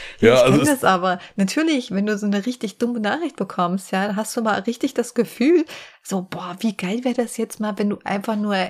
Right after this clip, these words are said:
Speaker 2: F-Punkt schreiben könntest, ja? F-Punkt dich.“ Das wär einfach, einfach nur so random. Aber das kannst du ja nicht machen.
Speaker 1: Ja gut, das kann man
Speaker 2: Oder
Speaker 1: prinzipiell
Speaker 2: wirklich einfach
Speaker 1: schon.
Speaker 2: so, wer
Speaker 1: Ja,
Speaker 2: hat dir
Speaker 1: aber
Speaker 2: eigentlich ins Gehirn geschissen?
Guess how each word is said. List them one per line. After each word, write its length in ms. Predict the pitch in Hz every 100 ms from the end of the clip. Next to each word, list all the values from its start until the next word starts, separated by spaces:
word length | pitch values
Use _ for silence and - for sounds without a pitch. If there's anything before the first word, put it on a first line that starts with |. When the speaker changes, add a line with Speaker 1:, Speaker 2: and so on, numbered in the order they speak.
| -
Speaker 2:
F-Punkt 580 | 240 277 - 254 202 190
schreiben 440 | - 185 170 185
könntest, 600 | 185 190 220 - 226 -
ja? 280 | 185 196 247 - - _ _
F-Punkt 640 | 262 269 - 247 240 -
dich.“ 400 | 185 196 - - _ _ _ -
Das 240 | 214 - 196
wär 240 | 196 185
einfach, 300 | 214 220 202 -
einfach 340 | 330 381 302
nur 140 | 269 208
so 140 | 202
random. 420 | 233 208 220 190 -
Aber 140 | 233
das 160 | 247 -
kannst 480 | - 339 392 370
du 60 | 330
ja 180 | 311 302
nicht 240 | 285 294 -
machen. 440 | 277 - - - - -
Speaker 1:
Ja 120 | 82
gut, 120 | 110
das 140 | 98 -
kann 140 | 107
man 80 | 104
Speaker 2:
Oder 160 | - 262
Speaker 1:
prinzipiell 160 | 269 104
Speaker 2:
wirklich 100 | -
einfach 140 | 147
Speaker 1:
schon. 80 | 160
Speaker 2:
so, 80 | -
wer 100 | -
Speaker 1:
Ja, 120 | 107
Speaker 2:
hat 80 | 101
dir 40 | 107
Speaker 1:
aber 80 | 117
Speaker 2:
eigentlich 180 | 117 -
ins 40 |
Gehirn 340 | - 202 277 320
geschissen? 560 | 277 180 160 165 165